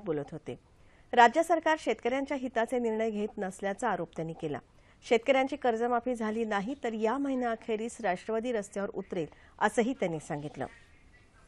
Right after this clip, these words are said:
राष्ट्रपती प्रणव मुखर्जी यांच्या पत्नी आणि देशाच्या प्रथम महिला नागरिक सुब्रा मुखर्जी यांचं आज सकाळी पावणे अकराच्या सुमाराला नवी दिल्ली इथे निधन झालं.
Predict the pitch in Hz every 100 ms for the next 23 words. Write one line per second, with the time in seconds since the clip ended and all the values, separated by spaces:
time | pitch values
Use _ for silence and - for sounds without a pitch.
0 | - - - - 220 220 214 220 233 233
1 | 220 214 226 214 - 226 214 254 214 180
2 | 202 196 190 208 254 196 196 185 180 180
3 | 202 208 233 233 202 196 233 233 196 196
4 | 190 190 185 185 220 - - 180 185 185
5 | 196 - 233 247 151 - - - - -
6 | 220 247 226 254 277 254 262 - 202 208
7 | 233 226 208 214 202 190 180 175 196 208
8 | 180 190 196 220 214 202 190 156 160 151
9 | 156